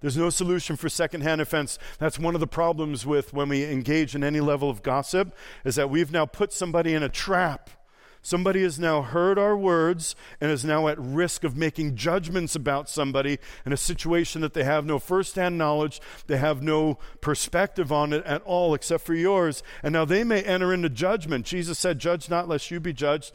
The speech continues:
for the measure by which you judge or judge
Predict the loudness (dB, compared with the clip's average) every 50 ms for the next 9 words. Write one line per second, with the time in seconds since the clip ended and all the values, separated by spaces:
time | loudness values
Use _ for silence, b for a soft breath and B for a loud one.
0 | B B B B -10 -8 -6 -4 -4 -2 0 0 0 0 0 -2 -2 0 2 2
1 | 2 2 0 -2 -2 -6 -10 -4 -2 0 0 0 0 0 -2 -2 -2 b b b
2 | b b b b -6 -2 -2 -2 -2 -4 -6 -12 -16